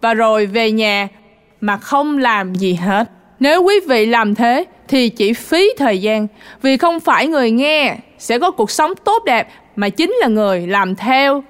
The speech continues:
lời Chúa. Nếu chúng ta nghe mà không làm theo thì Kinh Thánh nói chúng ta lừa dối chính mình qua những lý luận trái với lẽ thật.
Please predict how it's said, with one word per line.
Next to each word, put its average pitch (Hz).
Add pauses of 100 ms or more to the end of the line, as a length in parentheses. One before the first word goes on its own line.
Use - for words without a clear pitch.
lời 208
Chúa. 214 (1400)
Nếu 320
chúng 359
ta 302
nghe 311
mà 208
không 247
làm 214
theo 247 (180)
thì 254
Kinh 285
Thánh 320
nói 320
chúng 339
ta 269
lừa 247
dối 233
chính 339
mình 285 (200)
qua 277
những 247
lý 370
luận 226
trái 269
với 359
lẽ 220
thật. 202